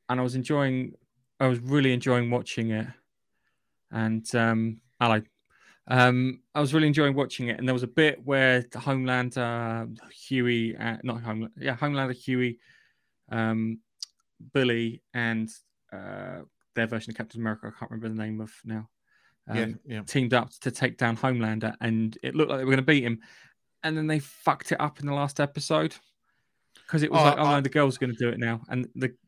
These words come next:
Speaker 1: girls didn't do what we needed them to do either.
Speaker 2: Uh, it, it, the, the, the, the Homelander should be dead. Uh, and they're bringing him back again. It, it's like, it's the same thing they did, you know, bad guys are great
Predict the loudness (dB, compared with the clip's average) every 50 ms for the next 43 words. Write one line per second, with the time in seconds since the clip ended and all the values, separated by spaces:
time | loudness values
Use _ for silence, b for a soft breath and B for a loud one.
0 | _ _ 0 2 2 2 0 -2 -8 -14 -16 -6 -2 -2 -2 -2 -4 -6 -10 -16
1 | _ _ _ _ _ _ _ _ _ _ 0 0 0 0 -2 -4 -4 -4 -4 -4
2 | -4 -4 -2 -2 -2 -4 -4 -8 -8 -6 -4 -4 -2 -4 -4 -6 -8 _ _ _
3 | _ _ _ _ _ _ _ _ _ _ _ _ _ -10 -10 -8 -8 -10 -12 -12
4 | -14 _ _ _ -14 -10 -2 0 0 0 0 -2 -2 0 2 2 2 0 -2 -2
5 | -2 -2 -2 0 0 -2 0 0 0 0 2 2 0 0 0 -2 -6 -8 -10 -12
6 | -12 -6 -4 -4 -4 -4 -6 -14 _ _ _ _ _ _ _ _ _ _ _ _
7 | _ _ _ _ _ _ _ _ _ _ _ 0 0 2 0 0 -2 -2 -2 -2
8 | 0 -2 -2 -2 -4 -2 -2 -4 -2 -2 -2 -2 -2 -2 0 -2 -2 -4 -6 -6
9 | -4 -2 -2 -2 -4 -6 -6 -8 -8 -8 -8 -8 -8 -4 -2 -2 -2 -2 -4 b
10 | b b b b b b b b b _ _ _ -10 -8 -8 -10 -10 -10 -4 0
11 | 0 2 2 0 0 -2 -4 -2 -2 -2 -2 -2 0 0 0 0 0 -2 -2 -2
12 | 0 0 0 0 -2 -6 -10 _ _ _ _ _ _ _ -20 -20 -18 -2 0 2
13 | 4 4 2 2 4 4 4 4 4 2 0 2 2 2 4 4 2 -2 -4 _